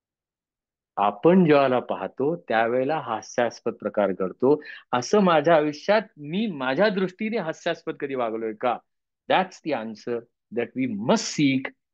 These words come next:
in chapter one so called. आणि ते जर का नसेल तर पुढचे अध्याय उलटे म्हणा आणि सुलटे म्हणा, भगवद्गीतेचा उपयोग नाही. असं माझ्या आयुष्यात झालंय का? झालं असेल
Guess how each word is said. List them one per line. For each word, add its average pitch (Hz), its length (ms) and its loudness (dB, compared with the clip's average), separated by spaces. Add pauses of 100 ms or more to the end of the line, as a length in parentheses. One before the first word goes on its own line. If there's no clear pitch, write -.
(160)
in 120 100 2
chapter 110 480 0
one 110 180 2
so 104 200 -4
called. 101 280 -2 (460)
आणि 113 160 -4
ते 147 240 2
जर 143 160 2
का 131 80 0
नसेल 104 460 -6 (360)
तर 110 40 -4
पुढचे 104 380 -4
अध्याय 113 320 4
उलटे 101 300 2
म्हणा 117 180 2
आणि 117 160 -2
सुलटे 101 260 -2
म्हणा, 104 240 -2 (360)
भगवद्गीतेचा 101 640 -2
उपयोग 92 320 -2
नाही. - 180 0 (960)
असं 107 240 -2
माझ्या 123 280 0
आयुष्यात 113 340 -4
झालंय 98 360 -6
का? 113 160 -2 (1400)
झालं 104 240 -2
असेल 135 400 0